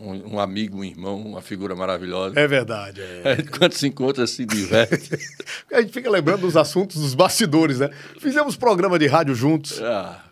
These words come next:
Speaker 2: né?
Speaker 1: na noventa e seis,
Speaker 2: Foi
Speaker 1: na
Speaker 2: lá
Speaker 1: época.
Speaker 2: que surgiu o personagem Cacareco, né?
Speaker 1: Foi.
Speaker 2: Rapaz.
Speaker 1: Lembra que no começo era um paletó cheio de troço?
Speaker 2: Eu lembro, lembro, lembro.
Speaker 1: Cacareco, cheio de, de, de, de enfeite aqui.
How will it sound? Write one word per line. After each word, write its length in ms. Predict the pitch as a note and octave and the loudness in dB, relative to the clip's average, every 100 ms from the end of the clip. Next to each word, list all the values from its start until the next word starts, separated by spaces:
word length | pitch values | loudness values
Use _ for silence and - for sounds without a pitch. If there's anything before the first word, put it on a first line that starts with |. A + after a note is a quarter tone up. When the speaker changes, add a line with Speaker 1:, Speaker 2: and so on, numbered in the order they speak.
| _ - | _ -6
Speaker 2:
né? 320 | B2+ C#3 D#3 - - - | 0 2 0 -8 -20 -6
Speaker 1:
na 100 | A2 | 0
noventa 380 | A2 F#2+ G#2 A2 | 0 0 -2 -2
e 60 | |
seis, 320 | G#2 G#2 G#2+ A2+ | -2 -2 -2 4
Speaker 2:
Foi 180 | G#3+ | 6
Speaker 1:
na 160 | G3+ E3 | 8 6
Speaker 2:
lá 40 | A3+ | 6
Speaker 1:
época. 140 | A3+ | 2
Speaker 2:
que 80 | G3 | -2
surgiu 440 | - E3 A2+ F#3 | -2 -2 -2 -4
o 60 | A3 | -2
personagem 480 | - E3 D#3+ C#3 D#3 | 2 2 4 0 2
Cacareco, 580 | F3 F3+ C#3+ C#3+ C#3+ C#3 | 0 2 4 4 4 0
né? 80 | |
Speaker 1:
Foi. 360 | A#2 A#2 A#2+ A#2+ C5+ B4+ A#4+ - - | 2 4 4 2 -2 -12 -18 -20 -20
Speaker 2:
Rapaz. 320 | - D#3 E3 D3+ | -8 2 2 4
Speaker 1:
Lembra 240 | G3 F#3+ | 2 2
que 120 | D#3 | 2
no 120 | F#3 F3 | 0 0
começo 400 | E3 D#3+ E3 D#3 | 2 4 4 4
era 100 | C#3+ | 2
um 60 | |
paletó 440 | C#3+ C#3 C#3 C#3 C3+ | 4 2 2 0 0
cheio 200 | - E3+ | 2 0
de 120 | D#3 | 0
troço? 500 | - D3 D#3 - - | -4 2 4 4 2
Speaker 2:
Eu 60 | F#3+ | 4
lembro, 360 | F3+ F3 D#3+ | 6 4 2
lembro, 240 | C#3+ D#3+ D3+ | 0 2 2
lembro. 160 | C3+ | 2
Speaker 1:
Cacareco, 400 | D3+ B2+ B2+ C#3 C3+ | 4 4 4 2 0
cheio 180 | D3 D3+ | -2 0
de, 220 | C#3 A#2+ | -2 -4
de, 160 | A#2 G#2+ | -8 -10
de, 500 | G#2+ G#2+ G2 F#2+ F2+ - _ | -10 -8 -8 -10 -18 -20 _
de 220 | G#2+ A2+ | -10 -10
enfeite 500 | G#2 - - A2 A2 | -10 -8 -4 -2 -2
aqui. 400 | G2+ - A2+ B2+ | -6 -6 -8 -8